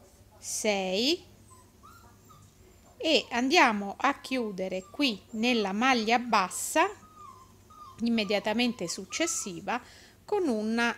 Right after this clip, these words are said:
maglia bassissima. Adesso rifacciamo sei mezze maglie alte nell'altro archetto, due,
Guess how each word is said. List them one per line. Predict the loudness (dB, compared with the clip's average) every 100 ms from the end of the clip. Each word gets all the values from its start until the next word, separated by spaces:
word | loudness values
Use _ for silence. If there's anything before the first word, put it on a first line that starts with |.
| -4
maglia | -4 -2 -2 -2 0 -2
bassissima. | -2 -2 -2 -4 -8 -8 -8 -8 -10 -12 -14 -10 -2
Adesso | 4 6 4 0 -6
rifacciamo | -6 -6 -6 -2 0 0 -2 -6 -12 -16 -20 -20 -10
sei | -6 4 8 8 4 -2 -8 -14 -20 -20 -20 -10
mezze | -2 0 0 -2 -4
maglie | -2 -2 -2 0
alte | 2 0 -2 -6 -6
nell'altro | -4 -2 -2 -2 -4 -8 -10 -12 -4
archetto, | -4 -4 -8 -8 -8 -12 0 0 0 -8 -20 -20 -20 -20 -20 -20 -20 -20 -20 -20 -20 -20 -20 -20
due, | -14 -10 -8 -4 0 0